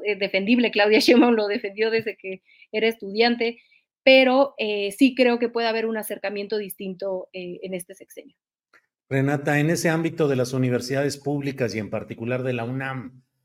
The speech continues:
Speaker 2: digamos que eh, podría empujarse la idea, con respeto a la autonomía, de una mayor democratización en sus órganos internos de gobierno, uno,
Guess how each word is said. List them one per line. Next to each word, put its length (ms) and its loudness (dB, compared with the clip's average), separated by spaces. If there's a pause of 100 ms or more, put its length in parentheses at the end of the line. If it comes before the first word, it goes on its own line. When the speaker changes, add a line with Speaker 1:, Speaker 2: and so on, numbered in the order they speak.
(240)
Speaker 2:
digamos 640 0
que 840 2 (400)
eh, 340 4
podría 640 0
empujarse 880 0
la 200 -2
idea, 680 0 (360)
con 180 -4
respeto 440 -2
a 40 2
la 60 0
autonomía, 640 -2 (220)
de 160 -2
una 240 2
mayor 440 0
democratización 1200 -4
en 140 -8
sus 220 -16
órganos 400 -8
internos 420 -6
de 80 -8
gobierno, 480 -4 (100)
uno, 340 -8